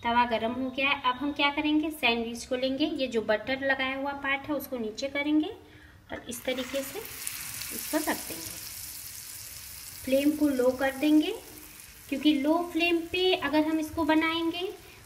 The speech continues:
तो ये bread जो है बहुत ही crunchy, crispy होगा,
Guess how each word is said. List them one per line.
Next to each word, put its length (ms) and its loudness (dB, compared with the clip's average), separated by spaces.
तो 60 -4
ये 200 6
bread 340 2
जो 140 4
है 180 4
बहुत 300 -4
ही 40 4
crunchy, 540 0
crispy 540 -4
होगा, 400 -4